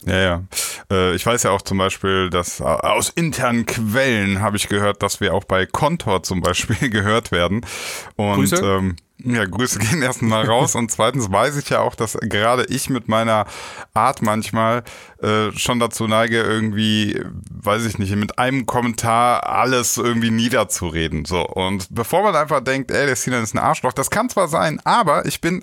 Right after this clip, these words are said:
Speaker 1: auch gewollt, mich <laughs> zu bessern. Also,
Speaker 2: <laughs>
Speaker 1: ähm, de-, dementsprechend einfach, wie gesagt, wenn ihr das Gefühl habt, ich laber Scheiße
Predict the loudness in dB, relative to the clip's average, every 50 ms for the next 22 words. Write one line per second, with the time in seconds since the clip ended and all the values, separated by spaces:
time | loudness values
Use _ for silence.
0 | -4 -2 0 0 0 0 -2 -6 -8 -12 -14 -10 -6 -4 -4 -2 2 2 4 4
1 | 2 0 -2 -2 -2 0 0 0 -2 -2 -2 -2 -2 0 0 0 0 0 0 -2
2 | 0 -2 0 0 2 2 0 0 0 -2 0 0 2 2 2 2 0 -2 -2 -2
3 | -2 0 0 0 0 0 0 2 2 2 2 2 0 0 -2 -4 -6 -10 -14 -14
4 | -12 -6 -2 0 0 0 0 0 -2 0 0 0 0 -2 0 0 0 -2 0 -2
5 | -2 -4 -4 -4 -4 -2 0 0 2 2 2 0 0 0 0 0 2 2 2 2
6 | 0 0 -2 -4 -2 0 0 2 2 0 -2 -4 -18 -16 -14 -10 -4 -4 0 2
7 | 4 4 4 4 4 2 2 2 2 2 2 2 2 0 0 0 -2